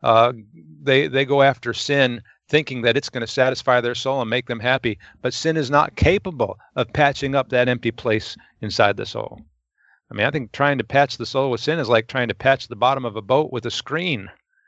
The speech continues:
Again, sin is the enemy of happiness, but the fear of the Lord leads you away from sin. Proverbs fourteen sixteen, "A wise man feareth and departeth from evil, but the fool rageth and is confident."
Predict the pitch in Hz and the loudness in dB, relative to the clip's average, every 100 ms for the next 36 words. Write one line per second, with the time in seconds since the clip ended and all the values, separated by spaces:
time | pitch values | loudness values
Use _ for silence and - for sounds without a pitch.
0 | _ _ _ _ 110 101 156 147 - 165 | _ _ _ _ 0 0 0 -4 -4 0
1 | 170 123 117 131 175 131 107 117 107 113 | 0 2 4 4 4 0 0 2 0 -2
2 | 117 - - _ _ _ - 120 120 - | -10 -14 -18 _ _ _ -6 -6 -6 -2
3 | 147 151 123 156 156 123 - _ 127 139 | 2 4 4 4 4 2 -6 _ -2 -2
4 | 107 135 127 131 180 - 123 - 110 101 | 0 0 4 4 4 2 -6 -4 -4 -4
5 | 98 - 117 110 101 - 123 123 120 110 | -10 0 2 2 -2 -4 -4 -2 -6 -2
6 | 131 - - 156 202 170 _ _ _ - | -4 -2 -2 -2 -2 -6 _ _ _ -20
7 | _ _ 110 104 107 123 143 135 127 127 | _ _ 2 6 4 4 2 -2 -4 -4
8 | 110 - - 151 202 233 220 _ _ _ | -4 -8 -4 0 4 2 0 _ _ _
9 | - 123 104 110 - _ - 135 160 170 | -6 -4 -4 -6 -8 _ 4 6 6 4
10 | 160 - 151 147 139 135 110 - _ _ | 0 -6 -6 -4 -2 -2 -2 -4 _ _
11 | _ _ _ _ - 113 - 113 - - | _ _ _ _ 0 0 0 -6 -6 0
12 | 196 160 113 107 127 143 107 104 107 104 | 4 6 6 6 4 4 0 -4 -4 -6
13 | - 107 104 107 104 113 | -4 -4 -4 -4 -10 -10